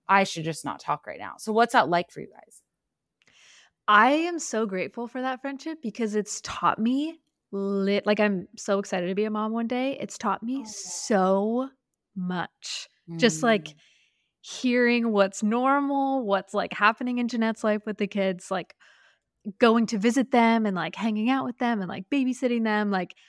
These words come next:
Speaker 2: I, me and Bridger have both learned so much, and I'm so happy for that, and I'm so grateful for that.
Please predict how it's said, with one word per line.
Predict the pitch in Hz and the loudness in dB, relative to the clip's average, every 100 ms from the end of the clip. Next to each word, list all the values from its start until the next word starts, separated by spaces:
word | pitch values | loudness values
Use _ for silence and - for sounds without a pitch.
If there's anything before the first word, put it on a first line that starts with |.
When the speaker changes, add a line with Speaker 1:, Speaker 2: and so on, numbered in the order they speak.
| _ _ | _ _
Speaker 2:
I, | 202 208 233 247 254 247 - _ _ | 6 8 8 4 0 -4 -8 _ _
me | 214 220 | -4 -2
and | 240 | 0
Bridger | 190 202 | -2 -2
have | 190 | -2
both | 156 175 - | -2 -4 -4
learned | 190 202 | -6 -6
so | 202 208 | -6 -6
much, | 214 247 254 - | -4 -6 -8 -6
and | 190 | -4
I'm | 180 180 | -2 -4
so | - 185 185 180 180 - - _ - | -2 0 0 0 -2 -6 -10 _ -20
happy | - - - 165 214 214 | -18 -6 -2 0 0 -2
for | 254 240 | 0 2
that, | 240 269 285 | 2 2 0
and | 196 190 | 0 -2
I'm | 180 | -2
so | - 196 | -4 -6
grateful | 185 185 175 220 214 | -4 -6 -6 -6 -8
for | 240 | -2
that. | 240 262 | 2 2